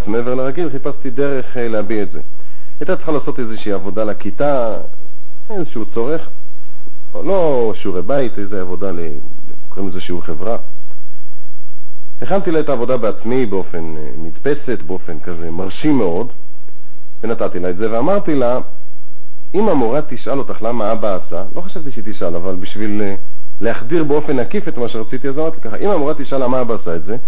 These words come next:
אז תגידי שגם אבא רצה חלק במצווה שלך, והוא לא ידע איך הוא ישיג את זה, אז הוא חשב שאם הוא יעזור לך, אולי בשמיים יחשבו שזה...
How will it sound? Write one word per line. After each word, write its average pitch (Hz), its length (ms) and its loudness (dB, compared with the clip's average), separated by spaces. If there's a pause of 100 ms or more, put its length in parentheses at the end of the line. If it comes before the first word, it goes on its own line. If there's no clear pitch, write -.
(720)
אז - 120 0
תגידי 165 500 0 (580)
שגם 120 400 0 (160)
אבא 151 240 0
רצה 117 340 0
חלק 110 320 0
במצווה 95 460 0
שלך, 82 320 0 (500)
והוא 98 120 0
לא 135 60 0
ידע 165 160 0
איך 180 80 0
הוא 196 100 0
ישיג 196 320 0
את 117 60 2
זה, 101 80 0
אז 101 100 2
הוא - 80 2
חשב 170 280 0
שאם - 160 0
הוא 160 80 0
יעזור 165 320 0
לך, 139 180 0 (640)
אולי 131 200 0
בשמיים 143 520 0
יחשבו 156 460 0
שזה... 107 380 0